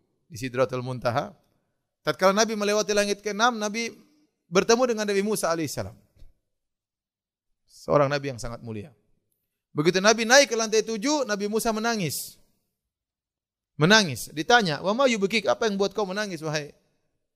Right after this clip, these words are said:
Musa?" Kata Nabi Musa, "Bu'itsa ba'di gulamun." Diutus seorang pemuda setelahku, anak muda yang umurnya lebih pendek daripada aku, tapi pengikutnya lebih banyak daripada pengikutku. Bukannya Nabi Musa hasad, tidak, tetapi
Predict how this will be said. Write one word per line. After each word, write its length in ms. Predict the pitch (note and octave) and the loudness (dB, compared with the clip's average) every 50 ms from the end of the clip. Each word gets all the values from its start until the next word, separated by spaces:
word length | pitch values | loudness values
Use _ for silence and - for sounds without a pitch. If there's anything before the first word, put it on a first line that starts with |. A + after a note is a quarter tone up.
| _ _ _ | _ _ _
Musa?" 400 | F#3 F#3+ F3 C#3+ - - - - - _ _ _ _ _ _ _ _ _ _ _ _ _ _ _ _ | 0 2 2 2 0 -4 -8 -12 -20 _ _ _ _ _ _ _ _ _ _ _ _ _ _ _ _
Kata 220 | - C#3 C#3 D#3 D#3+ | -4 0 2 2 2
Nabi 100 | D#3 D#3+ | 4 4
Musa, 460 | F#3 G3 F3+ F3 E3 E3 E3+ - - _ _ | 4 2 4 4 2 2 0 -4 -10 _ _
"Bu'itsa 480 | - D3+ F3+ G#3+ G3+ F3 D3 D#3 D3+ D3 D3+ | 2 6 8 8 8 6 4 2 0 2 4
ba'di 340 | F3 F#3+ F3+ E3+ D#3 D#3 | 4 4 4 0 -4 -4
gulamun." 640 | D3 D3 D3+ D3+ D#3+ D#3 C#3+ C#3 C#3+ C#3 C#3 C3+ - - _ _ _ _ _ _ _ | -2 -2 2 4 4 4 4 2 0 -6 -10 -12 -18 -20 _ _ _ _ _ _ _
Diutus 380 | - C#3 E3 E3 D#3 - D#3 - | -2 0 2 2 2 0 -4 -2
seorang 240 | D#3+ D3 C#3+ C#3 C3 | 0 0 0 0 -2
pemuda 320 | C3+ D3 D#3+ D#3 C#3+ A#2+ | -4 -4 -2 -2 -2 -2
setelahku, 400 | - C#3+ D#3 D3+ - - C#3+ C#3 | -2 -2 -2 -2 -2 -4 -8 -10
anak 160 | C3+ B2 C3+ | -10 -10 -8
muda 400 | - C3+ D3+ D3 D3+ D3+ D#3 D#3+ D3+ _ _ _ _ _ _ _ _ _ _ _ _ _ _ _ | -6 -6 -2 -2 0 -2 -2 -4 -10 _ _ _ _ _ _ _ _ _ _ _ _ _ _ _
yang 360 | - C3+ C3+ C3+ B2+ A#2 - - - C#3 | 0 0 2 2 -2 -6 -14 -18 -10 -6
umurnya 320 | D3+ C#3 D3 D#3 D3+ D3 | -2 0 0 0 0 0
lebih 160 | C3+ C3+ B2+ | 0 -2 -2
pendek 240 | B2+ D#3+ D#3 C#3 C3+ | -4 -4 -4 -4 -4
daripada 240 | B2 B2+ B2 B2+ B2+ | -4 -4 -2 -2 -2
aku, 220 | B2 - F#3+ G3+ | -2 -2 -2 -2
tapi 160 | F3 F3 E3 F3 | -2 -2 -4 -4
pengikutnya 420 | E3+ D#3+ D#3+ - G3+ G#3+ F3+ F3+ | -4 -4 -2 -2 -4 -2 -2 -4
lebih 160 | D#3+ D3+ C#3+ | -4 -2 0
banyak 240 | E3+ F#3+ G3+ F3 D3 | 0 0 0 -2 -4
daripada 280 | C3 C#3 D#3 G#3 A#3+ - | -4 0 0 0 0 -2
pengikutku. 560 | - C3+ B2+ A#2+ B2+ C3 - - A#2+ - - _ _ - - _ _ _ _ _ _ _ _ _ _ _ _ _ _ _ _ - | -6 -10 -8 -8 -10 -10 -10 -14 -18 -20 -20 _ _ -20 -20 _ _ _ _ _ _ _ _ _ _ _ _ _ _ _ _ -2
Bukannya 320 | B2+ C#3+ D#3 F#3 F#3+ G3+ G3+ | 4 6 8 8 8 8 8
Nabi 160 | G#3 G3+ G#3 | 6 4 4
Musa 240 | G#3+ B3 B3+ - B3 G3+ | 2 2 4 6 8 8
hasad, 340 | A3+ B3+ - - E3+ - - - _ - | 8 8 6 4 2 0 -4 -10 _ -4
tidak, 320 | A#3+ B3+ F3+ E3+ - - | -2 2 2 2 2 0
tetapi 560 | E3 F3 D3+ A#3+ B3+ B3 G#3 A#3 A#3+ A#3+ D4 | -4 -2 2 2 2 2 2 -2 -4 -4 -6